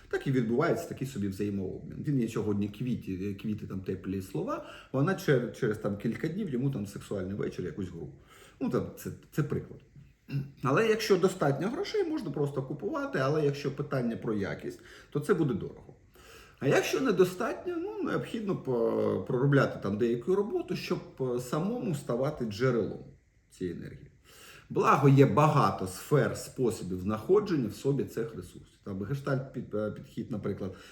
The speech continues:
пропонує такі п'ять основних сфер для, е, знаходження в собі цих ресурсів, ну, як, власне, і тих, про які говорили там в попередніх уроках. Тобто ресурси сенсу, цілеспрямованості.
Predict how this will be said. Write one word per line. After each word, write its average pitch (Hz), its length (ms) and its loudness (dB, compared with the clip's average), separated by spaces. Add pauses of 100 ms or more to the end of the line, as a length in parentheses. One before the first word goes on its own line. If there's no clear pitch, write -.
(140)
пропонує 127 480 4
такі 110 260 -6
п'ять 123 600 2 (800)
основних 123 420 0
сфер 285 420 -8
для, 175 380 -2 (500)
е, 117 240 0
знаходження 131 1000 2
в 123 100 -6
собі 123 360 0
цих - 580 -2
ресурсів, 139 800 -2
ну, 220 80 -2
як, 139 180 0
власне, 120 320 -2
і 113 40 -4
тих, 156 220 -10
про 104 120 -4
які 98 200 -6
говорили 101 420 -4
там 80 140 -12
в - 40 -16
попередніх 95 600 -8
уроках. - 280 -12 (400)
Тобто 107 160 -2
ресурси 101 420 -6
сенсу, 330 420 -2
цілеспрямованості. 135 960 -4